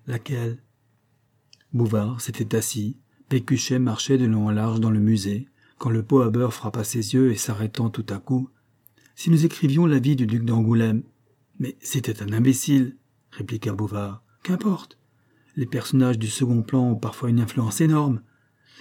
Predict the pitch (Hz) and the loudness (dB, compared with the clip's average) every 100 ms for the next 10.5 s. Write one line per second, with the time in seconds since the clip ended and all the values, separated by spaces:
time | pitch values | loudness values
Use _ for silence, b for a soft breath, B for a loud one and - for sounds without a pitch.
0 | - 123 - 110 107 110 110 107 123 117 | -12 -8 -2 0 0 0 -4 -4 -2 -4
1 | - - 117 113 113 113 135 120 123 120 | -4 0 2 2 2 0 0 -2 -4 -4
2 | 110 131 117 123 - _ _ _ _ _ | -4 -4 -4 -6 -12 _ _ _ _ _
3 | _ _ _ _ _ _ _ b - 151 | _ _ _ _ _ _ _ b -2 4
4 | 151 185 170 139 135 135 131 139 131 117 | 6 6 6 4 4 2 2 2 2 0
5 | 117 135 123 113 110 131 _ _ _ _ | 0 0 2 4 2 -2 _ _ _ _
6 | - 120 110 113 107 117 110 127 120 110 | -2 -2 0 -2 -2 -2 0 2 2 0
7 | 104 113 - 113 - 110 113 113 101 110 | -2 -2 0 -2 0 -2 0 -2 2 4
8 | 113 107 123 131 B B - 120 120 113 | 4 4 2 -2 B B -6 -4 -4 -2
9 | 117 123 117 113 123 113 120 110 107 - | 0 0 0 -2 -2 0 2 2 0 -2
10 | 113 107 110 107 | -2 2 2 0